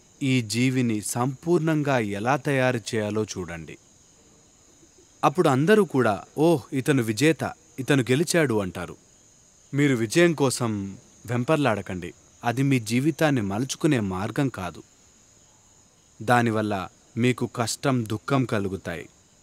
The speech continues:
మీకు కాదు, మీ చుట్టుపక్కల వారికి కూడా. ఎందుకంటే మీ దృష్టిలో విజయం అంటే ఇంకొకరి నెత్తి మీద ఎక్కి స్వారీ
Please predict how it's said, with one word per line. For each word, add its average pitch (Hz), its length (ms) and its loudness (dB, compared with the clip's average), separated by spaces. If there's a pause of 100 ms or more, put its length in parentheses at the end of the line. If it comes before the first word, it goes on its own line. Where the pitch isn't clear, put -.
(500)
మీకు 175 260 6
కాదు, 131 300 0
మీ 113 100 2
చుట్టుపక్కల 170 580 0
వారికి 127 280 2
కూడా. 80 200 -6 (120)
ఎందుకంటే 147 560 2
మీ 127 140 4
దృష్టిలో 123 400 0
విజయం 139 440 2
అంటే 135 260 2
ఇంకొకరి 127 420 0
నెత్తి 117 300 -2
మీద 180 180 4
ఎక్కి 123 260 -4
స్వారీ 120 360 -4